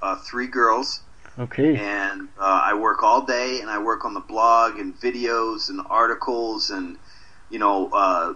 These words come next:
Speaker 1: working on products for people. I have online clients. I have athletes that I train. I'm just completely
Speaker 2: Hmm.
Speaker 1: swamped. So when I get into the gym for myself, a thirty-eight-year-old guy,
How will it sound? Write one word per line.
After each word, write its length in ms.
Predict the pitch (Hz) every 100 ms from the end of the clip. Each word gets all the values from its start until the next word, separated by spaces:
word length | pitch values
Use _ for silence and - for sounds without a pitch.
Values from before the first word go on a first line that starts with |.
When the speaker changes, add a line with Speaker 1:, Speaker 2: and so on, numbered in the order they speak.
| -
Speaker 1:
working 320 | 113 120 127
on 140 | 117 98
products 480 | 127 117 117 117 -
for 160 | 131
people. 640 | - 127 98 120 117 113 104 - -
I 120 | 95
have 140 | 95 95
online 520 | 113 117 120 120 120
clients. 600 | - 117 113 113 110 -
I 100 | 95
have 340 | 98 95 95 -
athletes 540 | 107 - 131 110 -
that 100 | 113
I 80 | 107
train. 400 | - 113 107 104
I'm 220 | 92 -
just 360 | - 92 - - - -
completely 580 | - 95 - 131 120 101
Speaker 2:
Hmm. 140 | - -
Speaker 1:
swamped. 320 | 101 87 90
So 380 | - 101 95 - - - - -
when 160 | 110 120
I 120 | 139
get 220 | 143 156
into 240 | 139 139 127
the 100 | 120
gym 300 | - 127 131
for 160 | -
myself, 640 | 113 101 - - 110 123 104
a 40 |
thirty-eight-year-old 920 | - 113 117 117 113 104 113 113 104
guy, 340 | 98 101 113